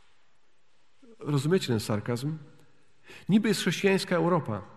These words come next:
Niby są chrześcijańskie zbory, dużo kościołów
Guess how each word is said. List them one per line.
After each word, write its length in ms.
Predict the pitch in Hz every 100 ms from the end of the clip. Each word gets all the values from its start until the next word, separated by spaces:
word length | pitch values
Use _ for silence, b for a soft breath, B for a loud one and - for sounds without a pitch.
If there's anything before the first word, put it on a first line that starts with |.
| - - - - -
Niby 200 | 147 160
są 280 | 147 160 143 - -
chrześcijańskie 640 | 151 135 151 147 - 143
zbory, 360 | 113 156 147
dużo 220 | 113 127 135
kościołów 720 | 127 - 160 170 113 -